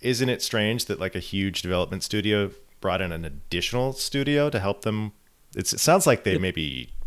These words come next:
Speaker 1: were, needed some help narrowing down what the game was.
Speaker 2: Right.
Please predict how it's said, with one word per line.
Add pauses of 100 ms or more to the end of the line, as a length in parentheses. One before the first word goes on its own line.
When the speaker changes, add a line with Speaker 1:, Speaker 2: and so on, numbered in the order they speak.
Speaker 1:
were, (100)
needed
some
help (360)
narrowing
down
what
the
game
was. (440)
Speaker 2:
Right.